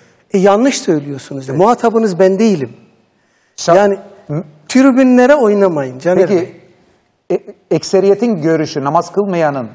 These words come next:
Speaker 2: kasıtlı ben kılmıyorum diyen öldürülmesi değil mi?
Speaker 1: Mürtet başka ki-, bir şeydir.
Speaker 2: Ben
Speaker 1: Bu başka bir
Speaker 2: birleştirdim.
Speaker 1: şey.
Speaker 2: Mürtet için de böyle, namaz kılmayan için de
Speaker 1: E,
Speaker 2: böyle.
Speaker 1: ikisini
Speaker 2: Evet.
Speaker 1: bir arada zikretmeyin o
Speaker 2: Peki,
Speaker 1: zaman.
Speaker 2: ikisini
Speaker 1: Ayrı
Speaker 2: zikretmeyin,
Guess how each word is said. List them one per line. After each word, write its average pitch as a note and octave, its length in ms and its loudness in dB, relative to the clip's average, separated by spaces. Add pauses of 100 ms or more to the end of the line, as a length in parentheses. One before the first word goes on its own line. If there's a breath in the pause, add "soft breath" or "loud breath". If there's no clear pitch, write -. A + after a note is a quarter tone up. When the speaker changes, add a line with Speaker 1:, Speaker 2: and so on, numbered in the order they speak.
(160)
Speaker 2:
kasıtlı E3 520 -2
ben D3+ 160 -2
kılmıyorum D#3+ 400 0
diyen D#3+ 160 -2
öldürülmesi D#3 560 -4
değil G3+ 160 0
mi? A#2+ 80 -12
Speaker 1:
Mürtet A#3+ 540 2
başka F#3 300 0
ki-, B3+ 280 -2
bir G#3+ 60 -2
şeydir. C#4+ 340 2
Speaker 2:
Ben A3+ 300 0
Speaker 1:
Bu - 120 4
başka C#4 280 2
bir C4 40 6
Speaker 2:
birleştirdim. A#3 280 2 (100)
Speaker 1:
şey. D3+ 100 -6
Speaker 2:
Mürtet A#3+ 340 0
için G3 280 -2
de E3 200 2
böyle, E3 280 2
namaz A#3 260 0
kılmayan A#3+ 300 -2
için F3 220 -6
de D3+ 60 -2
Speaker 1:
E, - 20 2
Speaker 2:
böyle. A#3+ 100 0
Speaker 1:
ikisini - 280 0
Speaker 2:
Evet. C#4 100 4
Speaker 1:
bir C4+ 60 6
arada C4 300 4
zikretmeyin A3 580 2
o C4 40 4
Speaker 2:
Peki, D3 100 -2
Speaker 1:
zaman. A3 140 0
Speaker 2:
ikisini A3 300 -4
Speaker 1:
Ayrı A3+ 100 0
Speaker 2:
zikretmeyin, G3 400 2